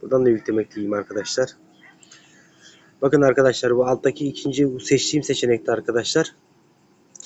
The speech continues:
geri dönüş biletinizin P D F'ini istiyor arkadaşlar. Geri dönüş biletiniz olmaz ise sistem, e, şu şekilde söyleyeyim, size vize vermez arkadaşlar yani.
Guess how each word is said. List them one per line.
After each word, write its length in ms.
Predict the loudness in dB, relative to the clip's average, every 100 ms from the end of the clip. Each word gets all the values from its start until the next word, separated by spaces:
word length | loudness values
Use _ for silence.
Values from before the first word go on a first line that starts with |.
| -20 _ _ _ 2
geri 240 | 4 6
dönüş 280 | 6 4 4
biletinizin 520 | 2 4 0 2 0
P 220 | -2 -2
D 140 | 0 2
F'ini 180 | 2
istiyor 440 | -2 0 0 0 -2
arkadaşlar. 600 | -6 -4 -4 -4 -8 -10 _ _ _ _ _ _ _ _ 0
Geri 180 | 2
dönüş 300 | 4 2 0 -10 _ _ _ _ _
biletiniz 460 | 2 2 4 0 2
olmaz 360 | 2 4 2 2
ise 340 | 0 0 -2 -8 _ _ _ _ _ _ _ _ _ _ -20 -20 _ _ -20 -20 -20 -20 _ _ _
sistem, 680 | -8 -4 -4 2 2 2 -2
e, 340 | -2 0 0 -2
şu 140 | -4
şekilde 340 | -4 -2 0 0
söyleyeyim, 340 | 0 -2 -2
size 380 | -2 0 0 0
vize 260 | 2 4
vermez 460 | 4 2 2 0 -2
arkadaşlar 540 | -6 -2 -4 -4 -2
yani. 300 | -2 0 -4